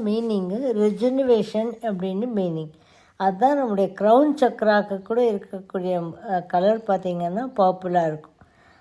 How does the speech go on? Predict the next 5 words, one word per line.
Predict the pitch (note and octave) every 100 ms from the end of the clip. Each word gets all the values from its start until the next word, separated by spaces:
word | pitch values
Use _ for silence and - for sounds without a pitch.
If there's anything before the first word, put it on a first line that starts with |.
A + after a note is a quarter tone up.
| _
அப்போ | A3+ G#3+ A3+ A3+
வந்து | A3+ B3+ B3+
என்னன்னா, | G3+ F#3+ G3+ C#4
இதனுடைய | B3+ A3 A3 A3 G#3 G3
மீனிங்கே | F#3+ G3+ A#3+ C4 B3 A3 B3 D4+ D4